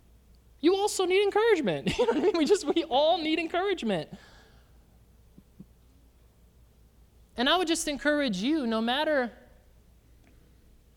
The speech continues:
no matter the person, like, w-, w-, we need that.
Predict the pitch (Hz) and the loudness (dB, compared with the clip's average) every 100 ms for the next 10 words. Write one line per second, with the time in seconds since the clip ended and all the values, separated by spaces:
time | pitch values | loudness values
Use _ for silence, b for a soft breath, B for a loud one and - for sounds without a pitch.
0 | - - - - 202 208 240 294 339 262 | -20 -20 -20 -6 0 2 4 4 0 -2
1 | 220 - 226 277 - 139 233 - _ - | -4 -2 -4 -4 -8 -12 -14 -20 _ -20
2 | - - - - - 202 196 180 170 160 | -20 -20 -20 -20 -6 -2 -2 -4 -10 -12
3 | 151 - 147 196 247 196 196 254 151 131 | -12 -6 2 4 4 4 4 2 -2 -8
4 | 131 | -8